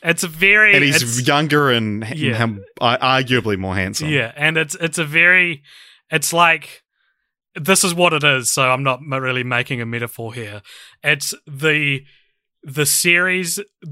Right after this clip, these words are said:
Speaker 1: a series that has be-, been previously crafted by quite creative and, au-, you know, auteurs now being handed into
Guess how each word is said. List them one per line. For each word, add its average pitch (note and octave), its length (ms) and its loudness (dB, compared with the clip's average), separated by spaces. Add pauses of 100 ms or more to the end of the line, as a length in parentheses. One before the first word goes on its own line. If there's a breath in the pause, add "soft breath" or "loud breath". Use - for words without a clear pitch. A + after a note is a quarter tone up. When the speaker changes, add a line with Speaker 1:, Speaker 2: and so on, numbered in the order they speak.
(200)
Speaker 1:
a E3+ 100 0
series F#3 400 2
that E3+ 120 0
has D3+ 100 -6
be-, F3 120 -12
been D3 220 -4
previously D3 440 -2
crafted C3 500 -2
by A#2+ 220 -4
quite B2 400 -6 (400 soft breath)
creative B2 640 -2
and, A2+ 320 -12 (220)
au-, C#3+ 140 -8
you C#3+ 140 -8
know, A#2+ 140 -4
auteurs B2+ 720 -4 (380 loud breath)
now C3+ 200 -2
being B2 280 -4
handed A#2+ 420 -4
into A#2 500 -8